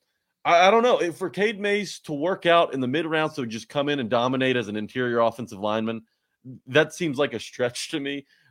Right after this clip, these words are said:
Un-, unless Tennessee has just turned into this interior offensive lineman factory,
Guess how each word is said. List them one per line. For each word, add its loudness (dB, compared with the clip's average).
Un-, 4
unless 2
Tennessee 0
has 2
just -4
turned 0
into -2
this -2
interior 0
offensive -2
lineman 0
factory, 2